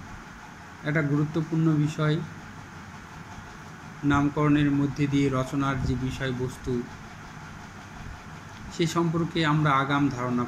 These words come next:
পাই। এ নামকরণ বিভিন্ন ধরনের হয়, বিষয়কেন্দ্রিক, চরিত্রকেন্দ্রিক, ব্যঞ্জনাধর্মী ইত্যাদি। আলোচ্য গল্পের নামকরণ সার্থক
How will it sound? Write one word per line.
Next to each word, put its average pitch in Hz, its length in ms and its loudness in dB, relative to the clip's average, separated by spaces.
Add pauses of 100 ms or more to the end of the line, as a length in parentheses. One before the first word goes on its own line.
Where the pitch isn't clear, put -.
পাই। 98 120 -6 (1800)
এ 139 120 0
নামকরণ 143 540 4
বিভিন্ন 139 380 2
ধরনের 131 360 0
হয়, 127 280 0 (760)
বিষয়কেন্দ্রিক, 131 880 0
চরিত্রকেন্দ্রিক, 127 880 0
ব্যঞ্জনাধর্মী 123 800 0 (520)
ইত্যাদি। 107 440 -6 (1000)
আলোচ্য 160 400 0
গল্পের 147 360 4
নামকরণ 143 640 4 (1600)
সার্থক 139 400 -2